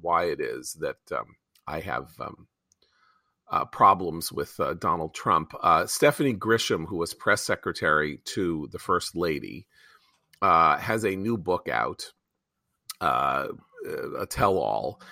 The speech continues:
And, uh, I know very little about it, but I know a one key, uh, detail that, um, I, I think should horrify all, all knowing, uh, people, uh, in the book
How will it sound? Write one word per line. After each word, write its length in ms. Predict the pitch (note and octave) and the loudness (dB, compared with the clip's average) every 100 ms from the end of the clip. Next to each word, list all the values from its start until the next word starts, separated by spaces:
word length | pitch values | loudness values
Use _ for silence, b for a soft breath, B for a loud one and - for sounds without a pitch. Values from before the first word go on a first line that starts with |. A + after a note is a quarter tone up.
| B B | B B
And, 220 | - F#2 F2+ | -4 -2 2
uh, 200 | - F#2 | 4 6
I 140 | G#2+ | 4
know 200 | B2 C#3 | 4 4
very 360 | B2+ C3 C3+ C3+ | 6 10 10 10
little 260 | A#2 A2+ G2 | 4 2 2
about 320 | F2 D#2 C2+ | 4 4 4
it, 100 | - | 2
but 120 | F#2 | 4
I 140 | F#2+ | 4
know 420 | A2+ C#3+ D3+ D3+ - | 4 4 6 6 4
a 100 | A2 | 2
one 640 | G2+ A#2+ D3 D#3+ D#3 C#3 - _ | 2 2 2 2 -2 -4 -10 _
key, 480 | - - A#2+ A2+ G#2 | -10 -4 -2 -2 -4
uh, 240 | - F#2 F2 | 0 2 0
detail 760 | F2 G#2 F#2+ G#2+ C#2+ A1 - _ _ | -2 -8 -4 -2 0 -2 -8 _ _
that, 360 | F#2 F#2 E2+ - - | -2 0 0 -2 -4
um, 360 | D#2+ D2+ D2+ - - | -2 -2 -4 -12 -8
I, 340 | D2+ - E2 | -6 -2 -2
I 100 | F2 | -2
think 260 | - - C#3 | -2 -2 -2
should 180 | - F#2+ | -2 -4
horrify 760 | - - A2 A2 A2 G#2 F#2+ F2 - | -4 0 2 2 2 4 4 2 0
all, 540 | G2 G2+ G2+ G2 G2 _ b b b b _ _ _ | 0 2 2 2 -2 _ b b b b _ _ _
all 500 | - A2 A#2 A#2+ B2 | 2 4 6 6 4
knowing, 600 | - G#2+ F#2 F2+ F2+ F2 F2+ - | 0 0 2 2 -2 -6 -10 -4
uh, 180 | E2 | -4
people, 380 | - D#2+ - - _ _ _ _ _ - B B B B E2+ | -4 -8 -12 -16 _ _ _ _ _ -14 B B B B 2
uh, 180 | D2+ - | 2 2
in 160 | A2+ F#2 | -4 -4
the 80 | |
book 360 | E2+ C#2+ B1 - | -4 -4 -6 -8